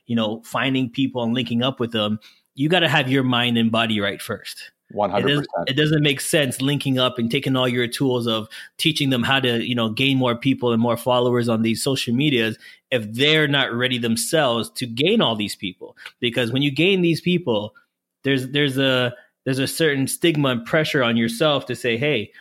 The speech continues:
Speaker 1: I have followers, so I have to live up to a certain expectation," or, "How can I lead if I can't lead myself?"
Speaker 2: Exactly. You know, you, you, you have to lead you before you're able to lead anybody else.
Speaker 1: And I love it. So, okay, so hold on now.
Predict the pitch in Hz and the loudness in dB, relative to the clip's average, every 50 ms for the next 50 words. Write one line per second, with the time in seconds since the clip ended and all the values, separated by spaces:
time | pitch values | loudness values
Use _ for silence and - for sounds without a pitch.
0 | - - 139 143 160 156 - - - 139 143 143 139 120 107 95 80 65 - - | -8 -4 -2 0 0 0 0 2 2 2 2 2 2 0 0 -2 -4 -6 -10 -14
1 | - _ _ - - 135 139 151 156 151 - 127 127 131 135 127 131 117 - 127 | -18 _ _ -8 -2 0 0 0 0 0 -2 -2 0 0 0 0 0 -2 -2 -4
2 | 120 117 - 127 113 117 117 117 117 - 110 110 - - 135 127 139 - 165 156 | -4 -2 -2 -2 0 0 -2 -2 -4 -6 -8 -8 -4 -4 -2 -2 -2 0 0 0
3 | 147 131 123 117 117 - - - - - 180 180 180 - 185 160 143 131 131 151 | 0 0 0 -2 -4 -6 -12 -8 -2 0 0 0 2 0 2 2 2 2 2 2
4 | 151 135 123 110 113 110 113 - 139 120 101 110 120 120 107 104 95 98 98 - | 2 2 2 0 0 -2 -2 0 -2 -2 0 0 0 0 0 0 -2 -4 -4 -4
5 | - 92 85 - - - - _ _ _ _ _ _ _ _ _ _ _ _ _ | -6 -6 -6 -8 -12 -16 -20 _ _ _ _ _ _ _ _ _ _ _ _ _
6 | - 120 104 92 117 117 110 110 - 113 95 85 - - _ _ _ - 110 107 | -8 -6 -2 2 2 2 2 2 0 -2 -2 -2 -4 -10 _ _ _ -8 -4 0
7 | 104 104 104 107 104 107 110 107 - 113 110 104 - - - - - 127 113 98 | 0 2 2 2 0 0 -2 -2 0 -2 -2 -2 -4 -8 -10 -6 -4 -2 -2 0
8 | - - - - - - 131 117 110 110 117 117 113 98 95 107 107 107 95 - | 2 0 0 0 0 0 0 0 2 2 2 2 2 2 0 0 0 2 2 0
9 | 95 - - 107 104 101 98 98 - 104 101 85 90 98 95 - 104 90 90 95 | -2 0 2 2 2 4 2 2 0 0 0 0 0 -2 -2 -2 -2 -2 0 0
10 | 92 92 95 85 92 - - 90 87 90 85 - 90 87 87 85 - 82 80 73 | 0 0 -2 -2 -4 -8 -8 -6 -6 -4 -2 -2 -2 -2 -2 -2 -2 -2 -4 -4
11 | - - - - - _ _ _ _ _ _ _ _ _ _ _ _ _ _ _ | -4 -8 -12 -12 -14 _ _ _ _ _ _ _ _ _ _ _ _ _ _ _
12 | _ _ _ _ _ _ _ - 117 117 113 113 110 107 110 113 110 110 113 120 | _ _ _ _ _ _ _ -14 -10 -6 -4 -2 -2 -2 -2 -2 -2 -2 0 0
13 | 120 117 107 - - 143 139 135 - 139 127 - 139 139 156 147 143 131 120 120 | 0 0 0 0 0 0 0 2 2 0 0 2 2 2 4 4 4 2 2 2
14 | 110 107 101 | 2 0 0